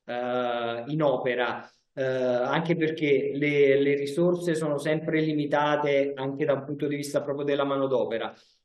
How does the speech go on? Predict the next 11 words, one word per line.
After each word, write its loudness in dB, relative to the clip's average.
E -2
siamo 6
riusciti 6
a 6
realizzare 4
il 2
nostro -2
equilibrio 0
proprio 4
trasferendoci 0
direttamente 0